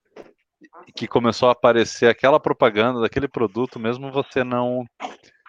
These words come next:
interagindo ali fisicamente com o aparelho, sabe? Você só falando. É, existe uma teoria, né? Se o pessoal tá realmente ouvindo você pelo celular e pegando alguma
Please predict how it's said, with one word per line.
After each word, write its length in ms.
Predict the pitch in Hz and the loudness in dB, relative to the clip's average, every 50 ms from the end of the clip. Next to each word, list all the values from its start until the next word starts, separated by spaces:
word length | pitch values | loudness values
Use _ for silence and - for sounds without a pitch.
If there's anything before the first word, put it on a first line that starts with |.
| _ _ _ _ _ - | _ _ _ _ _ -10
interagindo 840 | 127 123 117 - 131 127 135 131 123 107 104 101 120 131 135 131 131 | -8 -4 2 4 6 6 8 6 4 4 0 -2 -2 -2 2 4 4
ali 160 | 117 117 127 | 4 4 2
fisicamente 580 | 123 - - 135 131 139 - 131 117 120 120 - | 0 0 -4 -6 -6 -2 -2 -2 0 -2 -2 -2
com 80 | - 131 | 0 0
o 20 | |
aparelho, 480 | - - 135 120 117 120 117 104 - 110 | 2 4 4 6 6 4 4 2 0 -2
sabe? 200 | - 110 101 - | -2 -2 -2 -4
Você 80 | 113 | -4
só 140 | - - 120 | -4 -2 -2
falando. 480 | - - 165 147 131 123 117 101 92 - _ _ _ _ _ _ _ _ _ _ - | 0 2 0 2 2 0 -2 -2 -6 -12 _ _ _ _ _ _ _ _ _ _ -2
É, 300 | 131 135 131 135 135 120 139 | 2 4 6 6 4 4 2
existe 320 | 135 120 151 175 - - | -2 -2 -2 -4 -4 -2
uma 1080 | 196 190 185 180 175 165 160 156 151 147 147 143 135 131 131 127 123 123 120 117 117 110 - | 2 4 6 6 8 8 8 6 6 6 6 6 6 6 6 4 4 6 6 4 4 2 0
teoria, 420 | - 151 143 131 123 127 151 151 127 | 0 2 2 2 2 2 2 2 2
né? 200 | 120 123 139 131 | 2 0 -4 -4
Se 160 | - - 135 | -6 -8 -8
o 40 | - | -6
pessoal 400 | - 127 120 - - 123 123 127 | -6 -8 -6 -2 0 2 2 2
tá 240 | - - 135 131 117 | 2 4 4 4 4
realmente 680 | 107 123 127 127 123 120 123 127 117 - - 131 123 - - | 4 2 0 0 0 -4 -6 -8 -8 -6 -4 -2 -2 -2 -2
ouvindo 560 | 131 123 113 104 101 110 120 147 165 156 127 | -4 -6 -8 -8 -10 -10 -10 -10 -8 -8 -6
você 240 | 117 104 - - 117 | -6 -6 -6 -6 -8
pelo 200 | - 120 110 107 | -6 -6 -6 -6
celular 680 | - - 113 107 101 95 95 95 104 117 131 160 156 | -6 -6 -6 -4 -2 0 2 4 4 4 4 2 0
e 80 | 160 - | -4 -8
pegando 380 | _ - 117 98 107 107 107 | _ -4 -2 -2 -2 -2 -2
alguma 220 | 104 98 98 95 | -4 -4 -4 -8